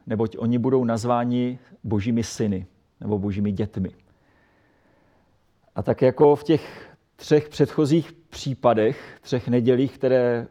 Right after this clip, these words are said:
už uplynuly, tak ani dnes bych nechtěl vystoupit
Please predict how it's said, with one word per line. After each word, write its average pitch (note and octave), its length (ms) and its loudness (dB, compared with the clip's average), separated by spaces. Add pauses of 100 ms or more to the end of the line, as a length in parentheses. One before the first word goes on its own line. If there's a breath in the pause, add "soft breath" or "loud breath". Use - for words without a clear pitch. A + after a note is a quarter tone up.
už - 160 -10
uplynuly, A#2+ 640 0 (720 soft breath)
tak B2+ 280 0 (140)
ani C#3 240 2
dnes C3 360 2
bych D3+ 320 0
nechtěl C#3+ 760 2
vystoupit C#3+ 800 0